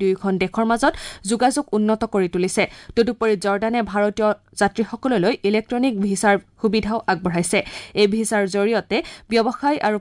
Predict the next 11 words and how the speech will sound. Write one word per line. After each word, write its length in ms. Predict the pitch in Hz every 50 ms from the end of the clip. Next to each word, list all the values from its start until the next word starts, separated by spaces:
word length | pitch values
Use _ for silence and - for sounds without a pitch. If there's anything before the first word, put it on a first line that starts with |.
| -
পৰ্যটনৰ 560 | 220 214 202 - 226 214 240 220 220 214 214 -
ক্ষেত্ৰখন 380 | 208 190 - 190 202 - 247 262 226 233
সম্প্ৰসাৰিত 540 | 208 175 - 196 208 196 202 185 175 - 185 175
হোৱাৰ 180 | - 202 226 277 - - -
সম্ভাৱনা 500 | 220 196 190 190 208 190 175 160 151 - -
আছে। 220 | 175 - - 214 196 - - - _ _ - -
অসমে 320 | 240 - - 294 302 349 359 - - 262
শক্তি 300 | 233 226 _ - 277 277 277 -
সক্ষমতা 560 | 254 220 220 - - 240 226 233 226 - 220 220 - -
খণ্ডত 320 | 233 233 220 247 254 254 - 220
উৎকৃষ্ট 380 | 233 - - 254 254 - -